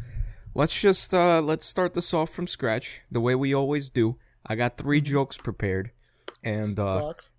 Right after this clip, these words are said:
Speaker 1: let's just hope that one of three of these will at least fool Adam. Knowing, knowing Adam, he's not gonna be fooled. Um, ladies and gentlemen, people listening, if you wanna,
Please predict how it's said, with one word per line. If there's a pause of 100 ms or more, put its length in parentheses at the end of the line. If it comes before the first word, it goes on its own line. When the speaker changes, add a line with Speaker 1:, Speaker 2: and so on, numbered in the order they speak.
Speaker 1:
let's
just
hope
that
one
of
three
of
these (100)
will
at
least
fool
Adam. (560)
Knowing,
knowing
Adam,
he's
not
gonna
be
fooled. (680)
Um, (380)
ladies
and
gentlemen, (400)
people
listening, (380)
if
you
wanna,